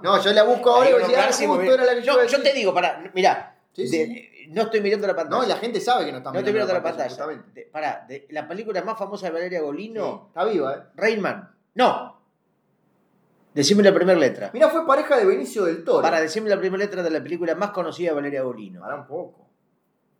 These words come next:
Speaker 2: Porque para que veas, veas que no estoy hablando por hablar.
Speaker 1: R.
Speaker 2: Rain Man.
Speaker 1: Sí.
Speaker 2: ¿Viste?
Speaker 1: Pero había, pero había
Speaker 2: ¿Viste?
Speaker 1: dicho que no.
Speaker 2: ¿Viste?
Speaker 1: Pero dijiste
Speaker 2: Porque
Speaker 1: que
Speaker 2: me
Speaker 1: no.
Speaker 2: arrepentí sobre la,
Speaker 1: Eh,
Speaker 2: me,
Speaker 1: bueno,
Speaker 2: me arrepentí,
Speaker 1: te arrepentiste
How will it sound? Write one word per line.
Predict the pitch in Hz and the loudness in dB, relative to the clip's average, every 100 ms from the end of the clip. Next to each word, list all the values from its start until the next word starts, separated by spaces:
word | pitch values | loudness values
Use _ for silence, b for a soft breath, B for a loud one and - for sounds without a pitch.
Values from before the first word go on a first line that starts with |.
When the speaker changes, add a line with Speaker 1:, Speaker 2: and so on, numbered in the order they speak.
| _ _ _ _ _ _ | _ _ _ _ _ _
Speaker 2:
Porque | 98 90 | -18 -14
para | 92 92 | -12 -10
que | 101 | -6
veas, | 127 127 101 | -2 -4 -2
veas | 139 | -4
que | - 104 | -4 -10
no | |
estoy | 101 139 | -10 -6
hablando | 127 107 98 | -6 -6 -10
por | 90 | -12
hablar. | 87 82 - _ _ _ | -14 -16 -20 _ _ _
Speaker 1:
R. | 139 131 110 107 _ _ _ _ _ _ - | -4 -4 -6 -12 _ _ _ _ _ _ 2
Speaker 2:
Rain | 156 147 | 4 4
Man. | 127 - - _ _ | 0 -6 -16 _ _
Speaker 1:
Sí. | - 107 104 - | -16 -14 -14 -4
Speaker 2:
¿Viste? | 226 302 | 2 6
Speaker 1:
Pero | 156 | 6
había, | 175 | 6
pero | 180 185 | 6 6
había | 214 | 8
Speaker 2:
¿Viste? | 220 | 6
Speaker 1:
dicho | 208 - | 6 4
que | 330 | 4
no. | 226 | 4
Speaker 2:
¿Viste? | - 427 - 202 - - | 6 4 6 4 2 -4
Speaker 1:
Pero | - | -6
dijiste | 294 - | -4 0
Speaker 2:
Porque | 185 | 2
Speaker 1:
que | 190 | 4
Speaker 2:
me | |
Speaker 1:
no. | 185 | 4
Speaker 2:
arrepentí | 196 196 214 | 4 0 0
sobre | 220 190 | 0 2
la, | 180 180 | 2 2
Speaker 1:
Eh, | |
Speaker 2:
me, | 175 | 2
Speaker 1:
bueno, | 185 | 2
Speaker 2:
me | 185 | 4
arrepentí, | 185 196 208 - | 4 4 2 2
Speaker 1:
te | 269 | 2
arrepentiste | 240 | 0